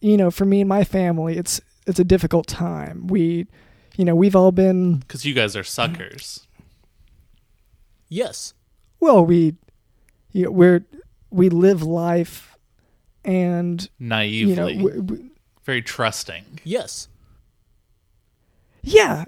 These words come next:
Speaker 1: I guess we're ju-, we're just honest people would be another way to
Speaker 2: If someone offers you a peanut and it's clearly a fake can that a snake is gonna pop out of.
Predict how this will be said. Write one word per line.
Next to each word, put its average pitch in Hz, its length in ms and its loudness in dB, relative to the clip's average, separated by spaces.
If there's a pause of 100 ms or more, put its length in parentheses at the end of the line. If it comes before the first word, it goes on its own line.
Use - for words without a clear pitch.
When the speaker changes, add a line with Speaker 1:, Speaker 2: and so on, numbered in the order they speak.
Speaker 1:
I 202 80 6
guess 208 180 2
we're 233 120 0
ju-, 220 160 2
we're 214 120 8
just 196 220 0
honest 190 420 -2
people - 500 -8
would 202 140 -6
be 196 80 -6
another 175 240 -4
way 175 100 -2
to - 60 -4
Speaker 2:
If 165 80 -4
someone 226 300 -2
offers 135 500 -4
you 120 380 -4
a 107 80 -8
peanut 110 520 -10
and 113 120 -8
it's 117 160 -8
clearly 180 600 -4
a 123 120 -8
fake - 680 -6 (540)
can 123 600 -6 (1160)
that 120 200 -4
a 113 60 -8
snake 131 400 -6
is 117 100 -8
gonna 101 280 -8 (560)
pop 107 260 -4
out 90 180 -6
of. - 380 -20